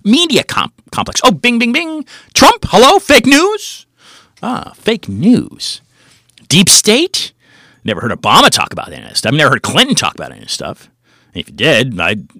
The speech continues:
send me the sound clip. Why is Trump talking about it? By the way, his, uh, his main attorney just got sentenced to three years in prison. Cowan, is it?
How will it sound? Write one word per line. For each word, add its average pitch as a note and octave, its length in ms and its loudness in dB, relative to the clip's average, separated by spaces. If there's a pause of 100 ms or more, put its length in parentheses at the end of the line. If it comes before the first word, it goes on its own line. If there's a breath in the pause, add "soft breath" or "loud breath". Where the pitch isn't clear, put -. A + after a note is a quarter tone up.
(240)
send B2 240 -2
me C#3 60 0
the C3+ 40 -2
sound F#3+ 300 0
clip. - 220 -16 (920)
Why C3+ 160 4
is F#3 140 4
Trump A3 400 0
talking - 360 -10
about - 200 -16
it? - 40 -16
By E3 140 2
the D3+ 60 0
way, D3+ 100 2
his, G2 260 -2
uh, B1 300 -12 (800 soft breath)
his E2+ 180 -10
main G#2 220 0
attorney A#2+ 500 -2 (680)
just - 180 -4
got - 140 -4
sentenced - 260 -8
to - 60 -16
three C2+ 180 -16
years A1+ 200 -18
in - 60 -20
prison. - 340 -20 (1600)
Cowan, D3 320 -2
is D3 100 -8
it? - 180 -18